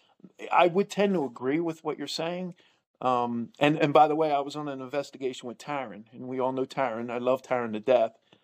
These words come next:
Um, she was actually the only one that we, we were in a basement, and we were doing it for a team, and there were other teams on other floors. And yeah, we,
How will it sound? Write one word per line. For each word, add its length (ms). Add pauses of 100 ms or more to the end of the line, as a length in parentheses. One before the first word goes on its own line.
(300)
Um, 240
she 120
was 140
actually 320
the 80
only 220
one 180
that 100
we, 200
we 160
were 100
in 80
a 60
basement, 580
and 180
we 120
were 100
doing 220
it 80
for 160
a 40
team, 380 (340)
and 140
there 80
were 100
other 220
teams 380
on 100
other 180
floors. 520 (500)
And 220
yeah, 220
we, 220